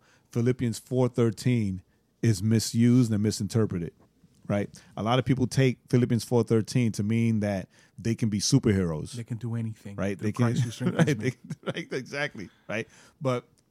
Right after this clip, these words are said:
Speaker 1: read in context, and right, and, and, and reading in context means we're gonna read the verses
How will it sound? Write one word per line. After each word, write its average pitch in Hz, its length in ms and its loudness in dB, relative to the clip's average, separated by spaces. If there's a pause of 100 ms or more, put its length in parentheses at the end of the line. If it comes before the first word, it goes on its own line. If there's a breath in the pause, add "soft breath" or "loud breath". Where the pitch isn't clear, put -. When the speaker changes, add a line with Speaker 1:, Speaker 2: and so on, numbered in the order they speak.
(560)
Speaker 1:
read 156 260 0
in 170 140 -2
context, 131 880 -8 (380)
and 104 120 -6
right, 110 160 -6
and, 113 240 -4
and, 120 220 -4
and 110 180 -6
reading 135 220 -4
in 135 80 -4
context 127 500 -6
means 117 400 -4
we're 117 120 -4
gonna 110 140 -4
read 113 200 -4
the 123 40 -8
verses 131 380 -4